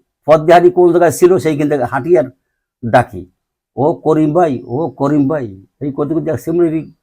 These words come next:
সঙ্গে দেখা হলো একটা মেয়ে, বাচ্চা কোলে, মা-, মাগো, এই ফাতেমা নাম করিয়া, এই আব-, আব্দুল করিম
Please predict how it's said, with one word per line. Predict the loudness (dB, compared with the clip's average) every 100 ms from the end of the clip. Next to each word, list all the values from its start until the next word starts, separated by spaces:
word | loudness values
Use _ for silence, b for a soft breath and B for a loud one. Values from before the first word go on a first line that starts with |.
| _ _
সঙ্গে | -16 -10 -8
দেখা | -4 -4
হলো | -2 -4
একটা | -4
মেয়ে, | -2 -2 -4 -10 -6
বাচ্চা | -6 -6
কোলে, | -6 -6 -8 _ _ _ _ _ _ _ _ _ _ _ _ _ _ -12
মা-, | -6 -2
মাগো, | -2 -2 -6 -8 _ _ _ _ _
এই | -8 -6 -8 -14 _ _ _ _
ফাতেমা | -2 -2 -2 -4 -4
নাম | -4 -4
করিয়া, | -4 -4 -4 -8 _ _ _ _ -8
এই | -4 -4
আব-, | -6 -10 -18 -8
আব্দুল | -6 -4 -4
করিম | -2 0 0 -2